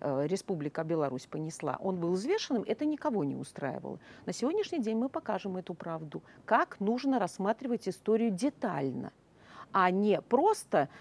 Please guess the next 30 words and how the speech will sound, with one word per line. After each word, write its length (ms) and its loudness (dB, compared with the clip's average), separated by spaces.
обтекаемыми 920 4
формулировками, 1000 0
как 220 0
это 180 -2
делают 440 0
в 40 -6
Европе. 480 -6
Вот 280 -2
она 200 -2
правда. 500 -6
И 80 -2
что 220 0
делать 400 6
с 80 0
этой 240 2
правдой, 640 2
время 440 4
ещё 260 0
покажет. 540 -6
Мы 280 8
знаем, 420 2
что 220 -6
с 120 -14
ней 140 -4
делать, 380 -8
потому 340 -4
что 300 -4
это 240 0
наша 480 -2
история. 560 -10